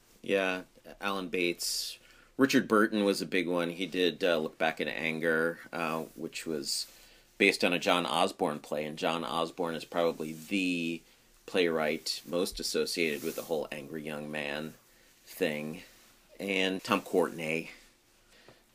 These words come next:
They're the leading figures of the British New Wave, angry young man, kitchen sink, whole movement there. And I'm probably going to use all three terms interchangeably,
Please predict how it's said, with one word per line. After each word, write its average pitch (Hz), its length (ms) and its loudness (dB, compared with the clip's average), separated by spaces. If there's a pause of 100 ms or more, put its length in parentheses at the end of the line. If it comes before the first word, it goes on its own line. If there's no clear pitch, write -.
(220)
They're 180 140 8
the 156 120 10
leading 113 320 8
figures 90 580 2
of 87 140 0
the 92 80 -6
British 90 400 0
New 90 180 0
Wave, 82 480 4
angry 82 340 -2
young 78 260 -2
man, 78 640 -4 (420)
kitchen - 380 -4
sink, - 760 -4 (140)
whole 95 280 2
movement 82 640 -4
there. 80 300 2
And 82 320 -2
I'm 131 300 6 (100)
probably 143 400 10
going 104 240 6
to 92 80 4
use 90 260 2
all 92 220 6
three 87 200 -2
terms 80 800 -4
interchangeably, 92 1000 -2